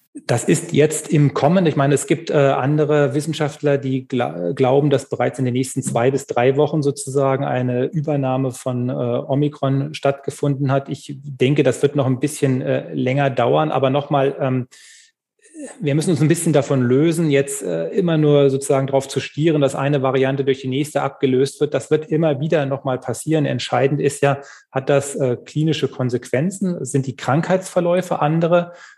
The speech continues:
Äh, sind die Übertragungen anderen? Wie gesagt, bei den Übertragungen ist schon die berechtigte Sorge da, dass die Übertragbarkeit noch mal stärker ist. Und dann wird es so sein, dass sich ungeimpfte Menschen beziehungsweise Menschen, die nicht bereits erkrankt waren, ähm, dann, äh, vermutlich im Laufe des, äh,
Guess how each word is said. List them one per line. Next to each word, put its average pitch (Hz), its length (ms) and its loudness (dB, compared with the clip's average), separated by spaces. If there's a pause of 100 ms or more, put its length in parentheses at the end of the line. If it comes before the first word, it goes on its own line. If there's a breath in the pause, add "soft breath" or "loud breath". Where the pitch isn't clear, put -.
(180 loud breath)
Äh, 131 200 2
sind 139 200 -2
die 143 60 0
Übertragungen 127 580 2
anderen? 110 280 -6
Wie 127 60 -2
gesagt, 131 220 0
bei 131 60 0
den 131 100 -2
Übertragungen 135 600 0
ist 147 140 -6
schon 151 320 -2
die 143 140 -4
berechtigte 139 500 -2
Sorge 135 320 2
da, 131 160 0
dass 127 140 -4
die 147 100 -10
Übertragbarkeit 123 960 -2
noch 131 220 -4
mal 139 180 2
stärker 127 420 0
ist. 151 200 -6
Und 127 100 -4
dann 123 240 -2
wird 143 140 0
es 147 100 -6
so 135 140 2
sein, 117 320 -2
dass 131 160 -2
sich - 200 -12
ungeimpfte 135 600 -2
Menschen 123 400 0
beziehungsweise 117 380 -2
Menschen, 117 340 -2
die 113 160 -2
nicht 117 260 -4
bereits 113 320 0
erkrankt 120 480 -4
waren, 120 240 2 (480 loud breath)
ähm, 113 340 0
dann, 117 260 0
äh, 180 480 -6 (140)
vermutlich 127 540 0
im 127 120 4
Laufe 113 280 2
des, 117 240 -2
äh, 120 200 0